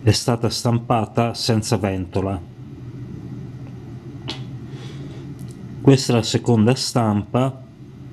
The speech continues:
e ho iniziato senza ventola. Infatti qua vedete è più scuro e tende un po'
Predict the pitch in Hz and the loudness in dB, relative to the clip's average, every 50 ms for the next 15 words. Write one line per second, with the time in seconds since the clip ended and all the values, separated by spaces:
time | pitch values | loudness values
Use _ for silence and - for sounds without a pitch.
0 | - - - - - - - - - - - - - - - - - 113 107 101 | -14 -14 -14 -12 -12 -12 -12 -12 -12 -12 -12 -12 -12 -12 -6 2 6 8 8 8
1 | 98 98 95 95 95 92 92 90 90 90 90 90 90 87 85 - - - - - | 8 8 8 8 8 6 6 6 6 6 6 6 4 4 2 -2 -6 -12 -14 -12
2 | - - - - - 120 110 107 107 101 95 - - - 131 131 143 139 - - | -12 -12 0 4 8 8 10 10 8 6 4 2 2 2 2 2 2 2 2 4
3 | 156 147 131 - - - 117 107 104 - 117 98 107 104 95 90 90 87 - 98 | 4 4 4 2 2 4 4 4 4 2 2 2 2 2 0 -2 -4 -2 -2 0
4 | 92 90 90 87 87 - - - - - - - - - - 110 107 101 - - | 0 0 -2 -4 -6 -8 -12 -16 -16 -16 -16 -16 -14 2 6 6 6 6 6 4
5 | 104 104 101 - - 104 95 - 107 104 98 95 92 92 98 95 92 - 95 87 | 4 4 2 2 0 -2 0 2 2 2 2 2 4 4 4 4 4 2 0 0
6 | - - 92 - - - - - 107 107 107 104 98 90 - - 95 92 92 98 | 0 -2 -2 -2 -2 -2 0 4 6 6 6 6 4 4 4 2 2 4 6 4
7 | 95 92 - - 107 101 104 95 90 | 4 4 4 2 2 4 2 0 -2